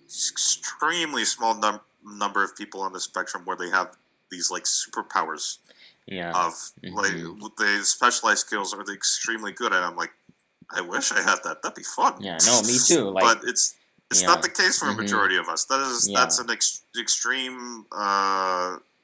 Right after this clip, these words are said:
Speaker 1: uh, oh, fuck, what's the word? It's,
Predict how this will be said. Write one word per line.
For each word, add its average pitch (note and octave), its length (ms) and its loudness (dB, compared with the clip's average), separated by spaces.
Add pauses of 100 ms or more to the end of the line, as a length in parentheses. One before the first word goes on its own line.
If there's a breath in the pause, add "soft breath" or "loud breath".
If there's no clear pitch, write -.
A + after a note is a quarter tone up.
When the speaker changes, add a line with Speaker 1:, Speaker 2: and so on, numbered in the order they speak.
(1200)
Speaker 1:
uh, F#2 440 -4 (240)
oh, E2+ 260 -10 (280)
fuck, E2 220 -14
what's - 200 -12
the E2+ 60 -18
word? F2+ 200 -14 (1120)
It's, - 280 -4